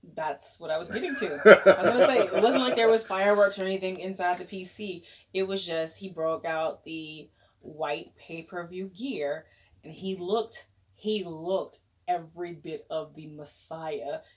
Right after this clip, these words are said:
Speaker 1: character that they are getting him with all his little white on. They had the, the little three-panel stained glass windows with his image on it. And I was like, you know, we, we,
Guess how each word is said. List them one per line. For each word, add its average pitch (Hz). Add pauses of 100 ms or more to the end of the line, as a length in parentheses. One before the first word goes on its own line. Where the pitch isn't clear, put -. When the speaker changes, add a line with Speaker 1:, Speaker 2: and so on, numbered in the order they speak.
(140)
Speaker 1:
character 151
that 143
they 147
are 143
getting 147
him 143
with 131
all 151
his 156
little 156
white 151
on. 151 (360)
They 151
had 156
the, 151 (200)
the 156
little 151
three-panel 170
stained 165
glass 160
windows 165
with 156
his 160
image 165
on 160
it. 160 (300)
And 190
I 196
was 170
like, 151
you 180
know, 160
we, 160
we, 180